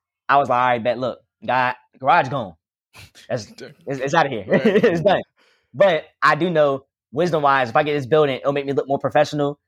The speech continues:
Speaker 1: It's in a good area. It's right off the highway. And people will take me serious. Because me, me being in my garage, y'all,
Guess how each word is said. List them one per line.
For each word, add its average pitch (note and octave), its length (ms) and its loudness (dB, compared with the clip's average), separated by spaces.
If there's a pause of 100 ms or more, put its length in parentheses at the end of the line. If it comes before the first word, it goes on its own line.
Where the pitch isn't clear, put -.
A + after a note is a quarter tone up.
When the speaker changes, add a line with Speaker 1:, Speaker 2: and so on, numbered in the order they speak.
(160)
Speaker 1:
It's B2 120 -10
in C#3 80 -6
a A#2 40 -6
good C3+ 200 0
area. C#3+ 300 2
It's A#2+ 80 -2
right C3 120 4
off B2+ 80 0
the A#2 60 -2
highway. A#2 540 0 (320)
And B2+ 180 -2
people D#3+ 160 0
will C3+ 60 -2
take C#3+ 160 -4
me B2 80 -8
serious. B2 580 -6 (320)
Because B2+ 460 0 (140)
me, F3 420 -2
me D#3+ 160 0
being F3 140 4
in D#3+ 60 0
my D3+ 100 6
garage, C#3+ 380 4
y'all, C#3+ 140 2